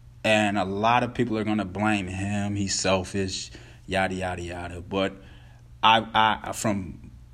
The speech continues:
my understanding and from what I watch and what I read, I think Baker's gonna become a guy,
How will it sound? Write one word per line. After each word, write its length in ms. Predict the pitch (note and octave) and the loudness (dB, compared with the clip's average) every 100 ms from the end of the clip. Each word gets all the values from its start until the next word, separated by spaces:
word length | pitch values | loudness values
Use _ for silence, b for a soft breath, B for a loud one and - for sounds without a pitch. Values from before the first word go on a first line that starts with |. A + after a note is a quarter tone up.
| - - | -20 -14
my 280 | - B2 B2+ | 0 4 4
understanding 480 | B2 G#2+ A#2+ A#2 A2 | 2 -2 -2 -2 -2
and 80 | - | -4
from 160 | F#2 | -8
what 120 | F2+ | -4
I 160 | G#2+ C3 | 0 0
watch 340 | A2+ B2 A#2+ | 0 -2 -2
and 280 | F2+ D#2 - | -6 -8 -8
what 120 | F2 | 0
I 120 | A#2 B2+ | 4 4
read, 460 | G#2+ G#2 G2+ - - - - - - - - - - - | 2 0 -2 -6 -14 -20 -20 -20 -20 -20 -20 -18 -10 -4
I 60 | |
think 260 | - A#2+ G2 | 0 2 2
Baker's 340 | A2 A2 G#2+ | 2 0 -2
gonna 180 | G#2+ G2+ | -2 -2
become 340 | G2 G2 G#2 F#2+ | -4 -4 -2 -2
a 60 | |
guy, 400 | G2 F#2+ F#2+ F#2 | -2 -2 -4 -6